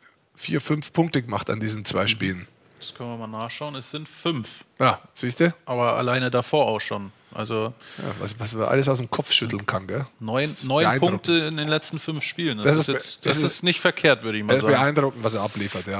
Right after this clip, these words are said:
Speaker 2: Ja.
Speaker 1: Vor allem ist er auch jemand, der nicht nur, mm, offensiv denkt, sondern der die Defensive auch nicht vernachlässigt. Und Hans-Peter sagt, ich glaube, Elitz wird Topscorer.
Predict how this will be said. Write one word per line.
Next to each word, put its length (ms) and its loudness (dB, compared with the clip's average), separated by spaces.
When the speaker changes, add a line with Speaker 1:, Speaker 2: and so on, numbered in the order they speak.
Speaker 2:
Ja. 140 -6
Speaker 1:
Vor 100 8
allem 160 4
ist 160 2
er 120 6
auch 100 4
jemand, 260 0
der 120 2
nicht 240 -4
nur, 300 2
mm, 220 -14
offensiv 480 -2
denkt, 240 0
sondern 220 -4
der 100 2
die 100 -4
Defensive 560 0
auch 160 -2
nicht 520 -2
vernachlässigt. 760 2
Und 140 -2
Hans-Peter 420 4
sagt, 260 2
ich 100 -2
glaube, 300 2
Elitz 340 2
wird 140 0
Topscorer. 520 -2